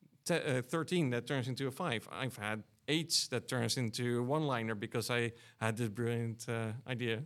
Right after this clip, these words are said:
At least I thought it was brilliant. Yeah, but never mind about that part.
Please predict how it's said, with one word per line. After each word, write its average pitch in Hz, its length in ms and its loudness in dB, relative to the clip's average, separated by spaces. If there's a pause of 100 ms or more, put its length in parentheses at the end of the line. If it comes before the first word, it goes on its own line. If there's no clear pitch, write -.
(1200)
At 104 80 -12
least 110 180 -4
I 110 100 -2
thought 107 180 -4
it - 40 -6
was 101 120 -8
brilliant. 107 380 -6 (460)
Yeah, 113 120 -2 (300)
but 110 140 -4
never 110 160 0
mind 107 180 0
about 104 140 0
that 117 140 -2
part. - 200 -6